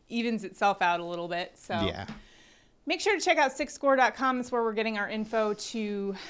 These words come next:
Speaker 1: check out all the injuries and see where the advantages are and if we can find some edge in terms of injuries. It's just a big part of the game, so check it out, six score dot com.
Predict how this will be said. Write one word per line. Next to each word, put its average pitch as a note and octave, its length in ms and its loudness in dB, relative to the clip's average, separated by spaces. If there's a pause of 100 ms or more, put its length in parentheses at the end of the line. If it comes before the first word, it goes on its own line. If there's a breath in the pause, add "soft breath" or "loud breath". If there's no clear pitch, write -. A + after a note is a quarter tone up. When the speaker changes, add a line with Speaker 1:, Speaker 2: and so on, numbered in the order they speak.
(340 loud breath)
Speaker 1:
check F#4 220 -6
out G#4+ 80 0
all G4 100 4
the C#4+ 160 0
injuries C4 640 0
and G#3+ 260 -6
see D#4+ 320 -4
where D#4+ 380 -6
the C#4 180 -4
advantages G#3+ 540 -4
are F3 180 -2
and F3 200 -10
if - 140 -14
we G#3 100 -10
can F#3+ 140 -12
find F#3 260 -8
some F#3+ 120 -12
edge F3 180 -8
in F3+ 120 -12
terms E3+ 320 -14
of F3 60 -10
injuries. C#4 480 -2
It's - 340 -18
just - 200 -14
a - 20 -12
big B3+ 180 -6
part A#3 160 -2
of A3+ 60 -2
the A3+ 60 -2
game, G3 220 -6
so G3 160 -12
check G3 220 -8
it F#3+ 60 -2
out, A3 180 -2
six - 220 -12
score D4 380 -10
dot - 180 -10 (120)
com. E3 360 -6